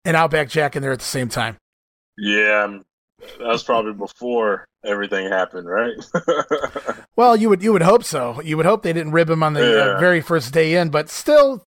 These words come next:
Speaker 1: you know, knowing what you know,
Speaker 2: They probably did.
Speaker 1: uh, very weird.
Speaker 2: They probably did.
Speaker 1: Still very weird sight to see.
Speaker 2: <laughs>
Speaker 1: Wha-, uh, what's gonna happen?
Speaker 2: Yeah.
Speaker 1: If, if old Outback
Speaker 2: Old Outback.
Speaker 1: only knew, yeah, good old Outback.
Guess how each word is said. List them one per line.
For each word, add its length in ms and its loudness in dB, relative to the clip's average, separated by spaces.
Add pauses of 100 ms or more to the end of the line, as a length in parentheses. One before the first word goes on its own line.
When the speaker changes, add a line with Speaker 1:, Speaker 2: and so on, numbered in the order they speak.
Speaker 1:
you 160 -10
know, 120 0
knowing 300 4
what 200 -2
you 80 -4
know, 300 4
Speaker 2:
They 40 -2
probably 320 -4
did. 340 -8
Speaker 1:
uh, 140 -4
very 240 2
weird. 220 0
Speaker 2:
They 60 -8
probably 340 -10
did. 240 -18
Speaker 1:
Still 240 -4
very 260 -2
weird 300 -4
sight 240 -6
to 100 -14
see. 320 -10 (160)
Speaker 2:
<laughs> 140 -14 (340)
Speaker 1:
Wha-, 80 0
uh, 420 -2
what's 220 -2
gonna 200 -2
happen? 440 -4 (460)
Speaker 2:
Yeah. 240 0 (280)
Speaker 1:
If, 300 -2
if 220 0
old 180 4
Outback 460 2
Speaker 2:
Old 100 -2
Outback. 140 -2
Speaker 1:
only 240 0
knew, 200 0
yeah, 360 0
good 160 -2
old 340 -4
Outback. 560 -2